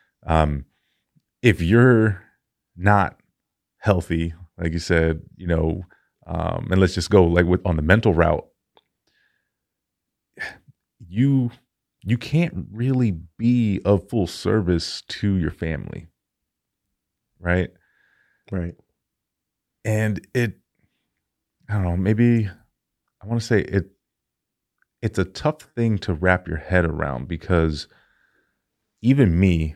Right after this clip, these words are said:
Speaker 1: right, I, I think to myself, like, I'm here to serve my wife, I'm here to serve my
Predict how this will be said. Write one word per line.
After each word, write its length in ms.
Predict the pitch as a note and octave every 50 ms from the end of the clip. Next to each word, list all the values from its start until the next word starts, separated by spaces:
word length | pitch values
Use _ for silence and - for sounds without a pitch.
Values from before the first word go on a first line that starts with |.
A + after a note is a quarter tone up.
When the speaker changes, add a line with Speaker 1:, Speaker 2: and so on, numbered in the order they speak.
| _
Speaker 1:
right, 320 | - E2+ E2+ F2 F2 E2+ -
I, 260 | B1+ E2+ F2+ E2+ D2 - - _ _ F#2
I 60 | F#2
think 300 | F2+ - - G2 F#2+ F#2+
to 80 | - G2
myself, 720 | F#2 F2 E2 - - - F#2 E2+ E2 E2 D#2+ D#2 - -
like, 220 | - D2+ D2 D2+ - -
I'm 180 | F2+ G2 G#2+
here 260 | A2 A#2+ A#2+ A#2 A2+
to 180 | A2 - - E2+
serve 800 | D#2+ - - - - F2 F2+ F#2 F2+ F2 E2+ E2 E2 D#2+ - -
my 140 | D2 D2 D2
wife, 400 | D2+ E2 F2 F2 E2+ F2 - -
I'm 120 | D#2+ D#2 D#2
here 120 | E2 D#2+ D#2
to 60 | D2+
serve 320 | - - - D#2+ D#2+ D2+ -
my 140 | - -